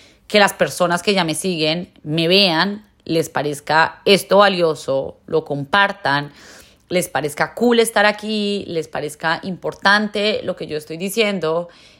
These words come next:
eh, el resto del mundo puede de golpe esperar. Y ahora he visto, eh, un poco como preocupada eh,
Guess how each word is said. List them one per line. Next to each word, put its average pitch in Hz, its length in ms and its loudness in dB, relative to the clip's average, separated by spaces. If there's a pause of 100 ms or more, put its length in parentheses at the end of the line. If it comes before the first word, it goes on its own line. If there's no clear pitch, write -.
(100)
eh, 185 440 4
el 180 120 2
resto 196 200 2
del 202 80 2
mundo 170 540 -2
puede 170 460 2
de 165 160 2
golpe 156 600 0
esperar. 147 480 -2 (800)
Y 208 440 0 (520)
ahora 202 240 6
he - 20 4
visto, 196 680 2 (300)
eh, 170 440 0
un 185 140 -6
poco 190 560 0 (200)
como 202 220 -2
preocupada 202 840 0 (760)
eh, 190 500 4